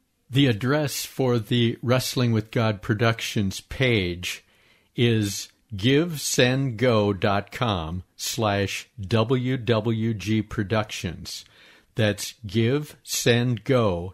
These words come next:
dot com slash W W G Productions. And by the way, if you're a website designer or a social media maven or an attorney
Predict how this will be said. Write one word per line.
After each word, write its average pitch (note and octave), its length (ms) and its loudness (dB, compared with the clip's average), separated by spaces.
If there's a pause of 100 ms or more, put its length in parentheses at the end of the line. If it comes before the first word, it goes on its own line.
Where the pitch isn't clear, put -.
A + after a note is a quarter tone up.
dot G2+ 260 0
com F2+ 460 -2 (240)
slash - 640 -4 (300)
W A2 400 2
W G#2+ 440 0
G G#2 220 0
Productions. G2+ 920 -6 (1700)
And A#2 140 2
by E3+ 160 10
the A3 100 4
way, A#2 380 2
if A#2 440 0 (220)
you're C3 260 4
a A2+ 80 6
website B2 640 2
designer F#2+ 880 -4
or A2 200 0
a G#2+ 80 2
social C3+ 440 0
media B2 400 4
maven F#2 560 -2 (360)
or A#2+ 140 2
an B2 100 2
attorney A2+ 640 -2